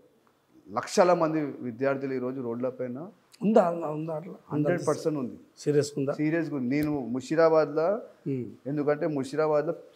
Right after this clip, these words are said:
Speaker 1: పెద్ద స్టడీ సర్కిల్స్ అన్నీ
Speaker 2: అవును.
Speaker 1: కూడా ఆడనే
Speaker 2: అవును,
Speaker 1: ఉన్నాయి.
Speaker 2: అవును.
Speaker 1: లక్-,
Speaker 2: మొత్తం మీ కాన్స్టిట్యూన్సీ
Speaker 1: వేల,
Speaker 2: ఎక్కువ.
Speaker 1: వేల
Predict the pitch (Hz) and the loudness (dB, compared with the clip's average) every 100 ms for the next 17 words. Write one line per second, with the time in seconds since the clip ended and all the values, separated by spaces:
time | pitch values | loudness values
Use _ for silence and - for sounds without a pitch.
0 | - - _ 139 123 170 165 147 147 156 | -20 -20 _ -8 2 2 4 2 0 -2
1 | 139 156 151 139 143 156 160 170 120 147 | -2 -4 -2 0 2 4 4 4 4 4
2 | 180 175 135 120 139 131 101 - _ _ | 6 4 4 2 0 -2 -6 -14 _ _
3 | _ _ _ 104 113 151 147 139 156 151 | _ _ _ -6 4 6 6 6 2 4
4 | 151 151 151 170 190 190 143 151 180 202 | 4 4 6 8 8 8 6 4 4 8
5 | 196 | 8